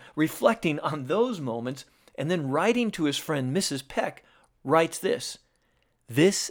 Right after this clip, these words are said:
is what it cost to be a leader." So my aha moment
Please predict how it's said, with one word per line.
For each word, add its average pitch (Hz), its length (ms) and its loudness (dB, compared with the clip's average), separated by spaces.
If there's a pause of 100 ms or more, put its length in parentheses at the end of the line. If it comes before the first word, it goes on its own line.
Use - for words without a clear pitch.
is 214 200 -2
what 139 260 2
it 156 160 -8
cost - 640 -4 (480)
to - 80 -2
be 117 460 -4 (260)
a 160 80 0
leader." 160 480 -2 (1400)
So - 160 6
my 208 240 8
aha 202 560 6
moment 113 480 0